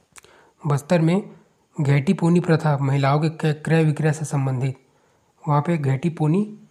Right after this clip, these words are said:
जो प्रथा थी, मतलब कि महिलाओं को बेचा जाता था, इसकी शुरुआत किसके समय में हुई? तो रुद्र प्रताप देव के समय में,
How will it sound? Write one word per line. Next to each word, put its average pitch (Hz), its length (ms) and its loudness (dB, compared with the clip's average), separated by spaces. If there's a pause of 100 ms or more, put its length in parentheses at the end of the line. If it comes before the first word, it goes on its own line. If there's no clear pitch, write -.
(440)
जो 147 100 -2
प्रथा 151 360 -2
थी, 180 280 -2
मतलब 139 340 -6
कि 156 100 0
महिलाओं 143 560 -2
को 190 180 -4 (140)
बेचा 147 340 0
जाता 135 260 -4
था, 127 220 -12 (840)
इसकी 160 220 -6
शुरुआत 156 520 0
किसके 160 240 -2
समय 143 240 -2
में 135 80 -2
हुई? 123 180 -6
तो 160 360 -6 (760)
रुद्र 151 320 0
प्रताप 151 300 -4
देव 147 220 2
के 123 100 -4
समय 117 240 -6
में, 123 180 -10